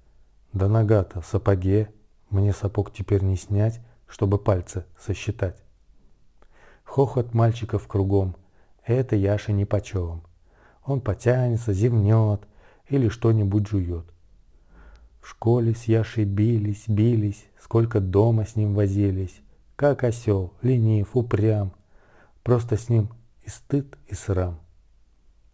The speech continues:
Ну, наука не дается, может, мастерство привьется. Яшин так отец решил,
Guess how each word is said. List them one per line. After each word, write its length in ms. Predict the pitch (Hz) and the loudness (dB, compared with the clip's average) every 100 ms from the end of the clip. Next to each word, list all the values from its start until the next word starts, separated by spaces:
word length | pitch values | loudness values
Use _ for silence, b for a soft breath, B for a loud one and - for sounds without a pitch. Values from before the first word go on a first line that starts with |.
| - | -4
Ну, 360 | 104 117 123 - | 0 0 -2 -4
наука 360 | 110 107 104 107 | 0 2 2 2
не 140 | 101 | 2
дается, 640 | 98 98 120 131 - 110 B B B B | 4 4 2 -2 -4 -4 B B B B
может, 400 | 120 123 110 - | 0 2 0 0
мастерство 580 | 104 - 95 85 123 147 | -2 0 -2 0 2 4
привьется. 720 | 110 104 95 95 90 - 87 b b b b | 4 2 4 2 0 -8 -12 b b b b
Яшин 480 | 104 95 104 - 98 | -2 2 2 0 -2
так 180 | 98 98 | -2 -2
отец 400 | 95 - 92 - - | -4 -4 -6 -10 -10
решил, 440 | 95 - 120 135 | -10 -2 -2 -2